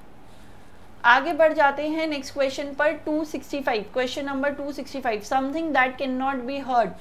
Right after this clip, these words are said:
जो सुनाई ना दे, इनऑडिबल, इनफॉलिबल, ऑडिबल या फिर इररिवोकेबल।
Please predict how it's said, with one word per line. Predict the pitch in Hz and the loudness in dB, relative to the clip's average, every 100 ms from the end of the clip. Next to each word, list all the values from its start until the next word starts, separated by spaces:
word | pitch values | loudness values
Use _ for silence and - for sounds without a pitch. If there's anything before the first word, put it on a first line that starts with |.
| - - - - | -14 -16 -16 -8
जो | 233 285 | -4 -2
सुनाई | 294 262 254 285 | -2 2 2 2
ना | 285 269 | -2 -2
दे, | 233 190 - - | -2 -4 -8 -6
इनऑडिबल, | 269 285 277 269 262 311 | -4 0 0 2 0 0
इनफॉलिबल, | 247 285 294 277 254 254 254 294 | -2 -4 -2 0 0 0 -2 -2
ऑडिबल | - 233 233 240 277 262 | 2 2 2 0 -2 0
या | 247 | -4
फिर | 247 294 - 262 | -4 -8 -8 -6
इररिवोकेबल। | 294 254 220 214 240 208 226 | -4 -2 -2 -4 -6 -2 -2